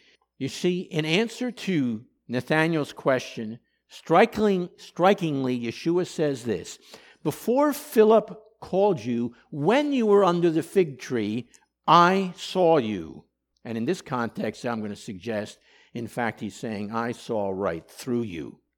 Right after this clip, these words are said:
And notice what comes back. Immediately comes back Nathanael's even more astonishing response, "Rabbi, you are the Son of God.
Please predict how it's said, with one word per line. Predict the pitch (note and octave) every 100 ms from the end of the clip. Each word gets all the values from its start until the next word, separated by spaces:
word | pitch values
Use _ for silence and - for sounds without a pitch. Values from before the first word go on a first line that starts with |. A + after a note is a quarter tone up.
| _ _ C#3
And | D#3
notice | E3 B3+ B3+ G3
what | G#3+ G#3+
comes | F#3+ E3+
back. | E3+ C#3+ G#2+
Immediately | A2 C#3 A#3 B3+ A#3+
comes | F#3 F3+ D3+
back | - E3 E3+
Nathanael's | C#3+ - E3 F#3 F3+ E3+ D#3+ B2
even | E3 D#3+ C#3+ B2
more | C3 E3+ G#3+ G3 F3
astonishing | D#3 - F3 D3+ C#3+ - C#3 A2+
response, | G#2 - D3+ C#3 C#3+ - _ _ _ _ -
"Rabbi, | B2 C3 A2 F#2 D2+ - _ _ _ -
you | C3 E3+ D3
are | C#3
the | G#2+ G2+
Son | - D3 D3
of | C3
God. | A2+ A#2+ F2+ D2